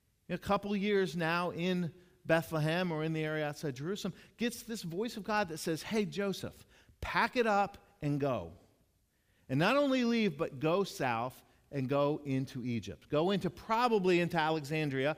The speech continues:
where there was a kind of a Jewish community there, but leave this ancestral homeland." And Joseph trusted the voice.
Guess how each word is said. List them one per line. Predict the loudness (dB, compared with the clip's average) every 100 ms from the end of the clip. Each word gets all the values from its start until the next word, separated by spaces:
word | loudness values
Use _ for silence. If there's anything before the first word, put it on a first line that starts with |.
| -6 0
where | 2
there | 4 4
was | 4 2 0
a |
kind | -4 -2
of | -2
a |
Jewish | -2 0 0 -2 -8 -4
community | 0 2 2 0 -2
there, | -4 -6 -8 -10 -6 2
but | 2 2
leave | 2 4 4 4 0 -6 -2
this | 0 0 -4 -10 -20 _ _ _ _ _ _
ancestral | -4 -2 -2 -4 -4 -8
homeland." | -6 -4 -2 -4 -6 -12 -20 _ _ _ _ _ _ _ _ _ _ _ _ _ _ _ _ _ _ _ _
And | -8 -6
Joseph | -6 -8 -10 -14
trusted | -16 -16 -16 -16 -14
the | -12
voice. | -12 -14 -16 -20